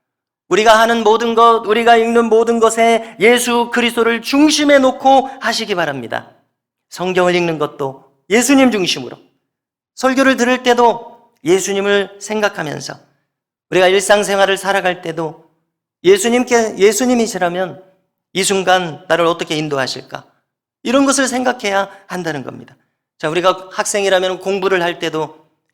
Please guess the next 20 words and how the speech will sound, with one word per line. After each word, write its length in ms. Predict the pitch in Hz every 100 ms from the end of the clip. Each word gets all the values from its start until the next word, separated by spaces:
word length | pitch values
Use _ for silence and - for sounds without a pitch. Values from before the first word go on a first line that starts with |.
| _
예수님과 600 | 165 175 170 160 147 147
대화하듯이, 760 | 143 147 143 131 113 104 - - _ _ _ _ _ _
이렇게 240 | - -
대화하듯이 800 | 120 131 127 131 127 127 165 170 - _
공부를 320 | 185 196 185
합니다. 340 | 170 139 - - _ _ _
자, 320 | _ 123 120 117
연애를 400 | 180 262 294 294
할 160 | 269 269
때도 640 | 254 269 254 - - _
마찬가지입니다. 920 | - 214 254 247 233 220 220 - - - _ _ _ _ _ _ _ -
예수님하고 540 | 233 254 240 220 196
대화하면서, 800 | 190 190 165 165 139 123 120 117 _ _ _ _
"주님, 240 | - 147
지금 240 | 131 165 160
손을 300 | - 208 190
잡아야 340 | 156 151 147
됩니까?" 440 | 143 135 131 - - _ _ _ _
"그래, 240 | 175 135
지금이다." 600 | 131 139 135 135 - 127